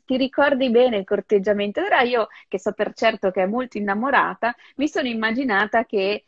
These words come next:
eh, alcune, alcun-, che, che l'ironia, che, che quella leggerezza delle conversazioni che possiamo cogliere in questo romanzo, dei dialoghi più che conversazione,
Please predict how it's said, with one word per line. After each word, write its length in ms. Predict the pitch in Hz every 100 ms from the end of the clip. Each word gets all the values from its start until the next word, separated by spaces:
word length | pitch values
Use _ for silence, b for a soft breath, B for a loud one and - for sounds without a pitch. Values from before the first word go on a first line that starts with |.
| _
eh, 240 | 175 175 170
alcune, 600 | 185 185 269 269 220 -
alcun-, 400 | 190 - 240 - -
che, 200 | 190 180
che 160 | 226
l'ironia, 760 | 202 254 277 269 254 277 208 180
che, 220 | 220 196
che 160 | - 202
quella 400 | 247 240 233 226 b _
leggerezza 880 | 233 269 220 269 247 233 196 - 175
delle 160 | 180
conversazioni 720 | 185 202 196 196 202 - 240 208
che 100 | 196
possiamo 480 | 190 - 196 190
cogliere 420 | 185 214 208 185 175
in 80 |
questo 300 | 180 196 -
romanzo, 400 | 208 233 202 247
dei 160 | 202 180
dialoghi 500 | 175 160 165 196 247
più 140 | -
che 80 | -
conversazione, 540 | 175 180 - - 202